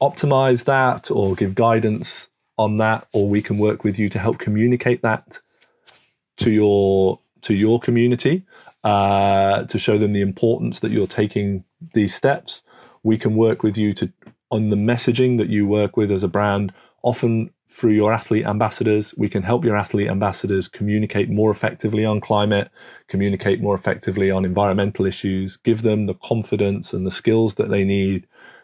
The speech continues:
to create a social media post around climate or the environment, or to answer interview questions that they may be asked, or to, to even get involved in creating campaigns,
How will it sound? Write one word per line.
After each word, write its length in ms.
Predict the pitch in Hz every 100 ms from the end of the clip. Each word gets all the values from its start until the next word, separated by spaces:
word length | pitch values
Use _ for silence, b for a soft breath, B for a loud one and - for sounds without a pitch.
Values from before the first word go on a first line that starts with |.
| B
to 420 | - 95 92 90 _ _ -
create 280 | - 101 107
a 60 |
social 340 | - 110 95 98
media 300 | 101 98 95
post 380 | - 95 90 92
around 300 | 95 95 90
climate 400 | 95 92 90 -
or 100 | 92
the 80 | 92
environment, 520 | 87 87 87 87 85
or 120 | 92
to 140 | 85 - 110
answer 380 | 107 - 101 -
interview 380 | 113 107 104
questions 520 | 101 101 - - 98 -
that 100 | 95
they 140 | 95
may 160 | 92 92
be 140 | 95
asked, 360 | 101 92 - -
or 120 | 98
to, 220 | - 98 B B B
to 80 | - 120
even 220 | 131 123
get 140 | 120 117
involved 540 | 110 104 101 98 95
in 160 | - 107
creating 460 | - 104 101 - 95
campaigns, 920 | - 95 92 98 92 92 90 82 -